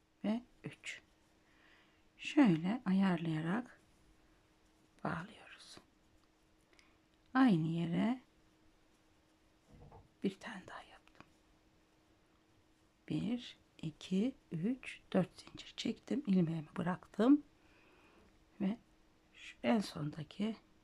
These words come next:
zincirimin içine arkadaşlar batıyorum ve onun içine çektik.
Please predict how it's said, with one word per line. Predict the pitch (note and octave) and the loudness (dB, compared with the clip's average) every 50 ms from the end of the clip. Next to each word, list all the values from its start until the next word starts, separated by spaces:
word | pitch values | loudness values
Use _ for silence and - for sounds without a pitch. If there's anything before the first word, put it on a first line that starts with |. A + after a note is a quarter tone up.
| _ _ _ _ _ _ _ _ _ _ _ - | _ _ _ _ _ _ _ _ _ _ _ -18
zincirimin | - - G3+ F#3 F3 D#3 - D3+ D3+ D#3+ E3 D#3+ G3+ - | -8 -4 0 0 0 0 -2 -6 -8 -6 -6 -6 -6 -6
içine | - F3+ - - - - E3 F3 | -8 -10 -10 -10 -12 -10 -10 -8
arkadaşlar | E3 E3 D3+ - - F3 F3+ E3 - - - F#3 F#3+ A3 A#3+ - - - _ _ _ _ _ _ _ _ _ _ _ _ _ _ _ _ _ _ _ _ _ _ _ - - - | -8 -8 -8 -10 -10 -8 -8 -8 -10 -8 -6 -4 -2 -2 -4 -6 -12 -20 _ _ _ _ _ _ _ _ _ _ _ _ _ _ _ _ _ _ _ _ _ _ _ -12 -6 -6
batıyorum | G3 - - - G3+ F#3 F3 E3 E3 G#3 C4 - - - _ _ _ _ _ _ - | -6 -6 -4 -4 -2 -2 -2 -2 -2 -2 -4 -6 -10 -20 _ _ _ _ _ _ -6
ve | G#3+ - - - | -6 -4 -2 -2
onun | F3+ F3 F3 | -2 -2 -2
içine | - - - F3 F#3+ - - | -4 -8 -6 -2 -2 -2 -2
çektik. | - - - D3 - - - - - - - | -4 -6 -10 -10 -10 -12 -20 -20 -20 -20 -20